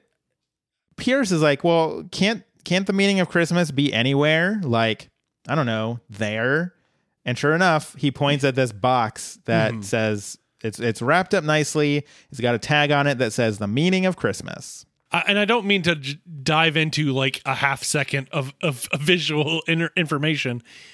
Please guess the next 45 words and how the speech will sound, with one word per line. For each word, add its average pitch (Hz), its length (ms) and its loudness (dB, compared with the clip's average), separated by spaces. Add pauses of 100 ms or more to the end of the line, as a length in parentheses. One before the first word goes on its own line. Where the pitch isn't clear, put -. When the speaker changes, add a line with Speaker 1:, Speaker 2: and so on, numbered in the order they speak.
(140)
Speaker 2:
but 175 140 0
the 170 80 -2
way 185 160 2
that 214 200 0
he's 180 260 -2
looking 165 380 0
off 165 220 0
in 147 120 -2
one 143 160 -2
direction 151 400 0
and 135 120 -2
points 139 280 -4
in 139 80 -2
another 131 480 -4 (340)
really 147 320 0
indicates 143 480 -2
to 147 120 -2
you 131 200 2
that, 127 380 -6 (300)
you 135 80 -2
know, 135 120 -4
Abed 151 360 0
has 135 280 -2
kind 156 300 -2
of 131 320 -4
in 165 160 0
his 143 180 -2
mind 139 380 0
directed 127 440 -2
his 120 200 -4
hand 123 400 -6
exactly 120 440 -8
where 113 160 -4
it 110 40 -6
needed 113 280 -8
to 147 60 -6
be, 170 260 -2 (540)
but 147 160 -6
didn't 147 320 -4
do 160 160 2
any 139 220 0
of 135 80 0
the 131 80 -2
other 127 180 -2
modifications. 117 720 -4